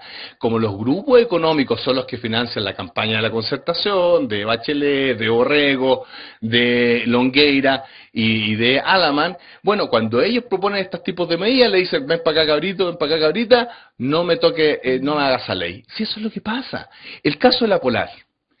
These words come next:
los abusos que hemos visto. ¿Por qué ocurren los abusos? ¿Tú crees que los gerentes no sabían de los abusos? Sí lo sabían. Si el problema está que la superintendencia, que son los encargados de velar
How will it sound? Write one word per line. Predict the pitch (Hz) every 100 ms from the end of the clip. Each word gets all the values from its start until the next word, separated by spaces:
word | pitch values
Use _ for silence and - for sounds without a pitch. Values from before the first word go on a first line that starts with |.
| _ - -
los | 143 143
abusos | 151 180 220 180
que | -
hemos | 123 101
visto. | 101 - 139
¿Por | 208
qué | -
ocurren | 330 - 311 277
los | 240
abusos? | 233 277 311 147 127 - _
¿Tú | 254
crees | 311
que | 285
los | 220
gerentes | - 196 214
no | 226
sabían | 190 135 95 87 92
de | 101
los | 101
abusos? | 98 110 - 233 - _
Sí | - 247
lo | 285
sabían. | - 269 233 277 330 208 104 87 _ - -
Si | 175
el |
problema | 175 196 233
está | 220 208
que | 180
la | 165
superintendencia, | - 147 143 120 117 127 226 240 - 92 - - _
que | 139
son | - 196 208
los | 185
encargados | 156 127 113 113 185 262 254
de | 220
velar | 175 156 123